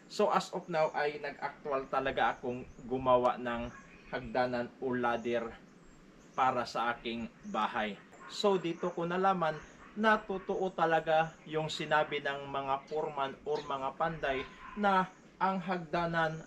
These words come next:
ang pinakamahirap layoutin sa buong isang building, sapagkat lahat ng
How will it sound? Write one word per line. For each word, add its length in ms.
ang 240
pinakamahirap 880
layoutin 720
sa 320
buong 480
isang 480
building, 560
sapagkat 640
lahat 400
ng 240